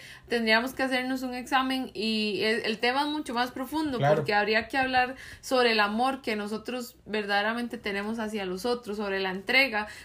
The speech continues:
Speaker 1: cuánto
Speaker 2: Ujú.
Speaker 1: verdaderamente hemos conocido a Jesús, porque
Speaker 2: Cierto.
Speaker 1: si nosotros vemos a Jesús, entonces, y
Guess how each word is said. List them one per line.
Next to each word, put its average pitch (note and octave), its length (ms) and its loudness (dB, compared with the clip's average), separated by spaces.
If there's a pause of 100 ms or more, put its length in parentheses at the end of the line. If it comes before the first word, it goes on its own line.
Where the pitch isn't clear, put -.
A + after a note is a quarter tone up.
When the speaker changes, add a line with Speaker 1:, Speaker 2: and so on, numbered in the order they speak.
(140)
Speaker 1:
cuánto C4+ 440 4
Speaker 2:
Ujú. A3 120 2
Speaker 1:
verdaderamente G#3+ 560 2
hemos A#3 260 -2
conocido G#3+ 460 -2
a A3+ 60 2
Jesús, E4 400 0
porque A#3+ 220 0
Speaker 2:
Cierto. G#3 480 0 (140)
Speaker 1:
si - 200 -2
nosotros A3 360 -2
vemos C#4 320 0
a C4+ 100 4
Jesús, C#4 520 -4
entonces, G#3+ 680 -4 (680)
y A3+ 320 0